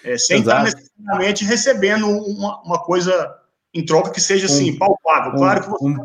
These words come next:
Speaker 2: parênteses, é, um, um parênteses importante é que naquela época a gente não ganhou bolsa nenhuma de iniciação
Speaker 1: Exato,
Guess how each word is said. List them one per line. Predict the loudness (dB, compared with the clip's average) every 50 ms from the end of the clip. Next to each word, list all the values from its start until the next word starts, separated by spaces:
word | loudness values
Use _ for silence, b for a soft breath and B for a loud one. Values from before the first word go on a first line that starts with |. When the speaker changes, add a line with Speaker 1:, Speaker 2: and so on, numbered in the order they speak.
| 4
Speaker 2:
parênteses, | 4 6 6 4 4 2 2 0 0 -2 -4 -4 -4 -8 -12 -14 -16 -18 -20 _ _ _ _ _
é, | -2 0 2 2
um, | 4 2 2 2 0 0 0 -2
um | -2
parênteses | 0 0 0 0 0 -2 -2 -4 -4
importante | -4 -2 0 0 0 0 -2 -4 -4 -4 -4 -4
é | -6
que | -6 -4 -2 -2 0 0 -2
naquela | -2 -2 -4 -2 -2 0 0 2 4 4
época | 4 2 0 -2 -6 -6 -2 0 2 2 2 0
a | 0
gente | -2 -4 -4 -4 -4
não | -2 -2 -2 -2
ganhou | 0 0 0 2 0
bolsa | 2 2 2 2 2 0 -4 -6 -4
nenhuma | -4 -4 -2 -2 -2 -2 0 0 0 0 -2
de | -2 -2 -2
iniciação | -2 -2 0 0 2 2 2 2
Speaker 1:
Exato, | 0 -2